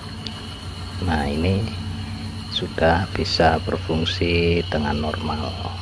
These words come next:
Ini kondensornya juga sudah berputar. Jadi untuk kompresornya juga sudah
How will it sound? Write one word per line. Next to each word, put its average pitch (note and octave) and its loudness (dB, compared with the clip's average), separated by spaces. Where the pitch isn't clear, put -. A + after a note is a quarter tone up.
Ini F#2 8
kondensornya E2+ 4
juga - 2
sudah F#2+ 4
berputar. D#2+ 2
Jadi F2+ 2
untuk F2+ 0
kompresornya F2 4
juga D2+ 0
sudah E2 0